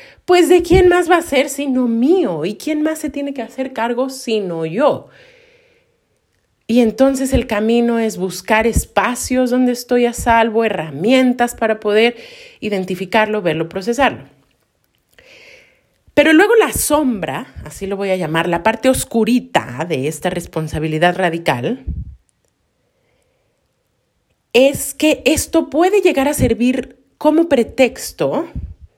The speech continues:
para ir por la vida aguantando el abuso emocional o las tonterías de otra persona. Ojo, esto no es lo que yo estoy diciendo.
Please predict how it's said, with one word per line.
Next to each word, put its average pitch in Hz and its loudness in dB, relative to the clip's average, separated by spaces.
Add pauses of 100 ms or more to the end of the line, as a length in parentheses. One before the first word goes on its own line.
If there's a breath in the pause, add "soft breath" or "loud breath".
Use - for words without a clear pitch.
(840)
para 208 2
ir 247 -2
por 302 2
la 240 4
vida 214 0 (1400)
aguantando 175 0
el 190 2
abuso 185 0
emocional 185 0
o 180 2
las 135 -4
tonterías 143 -2
de 190 0
otra 208 0
persona. 240 -2
Ojo, 285 2
esto 381 2
no 302 4
es 330 2
lo 262 2
que 196 -4
yo 170 0
estoy 160 -4
diciendo. 135 -8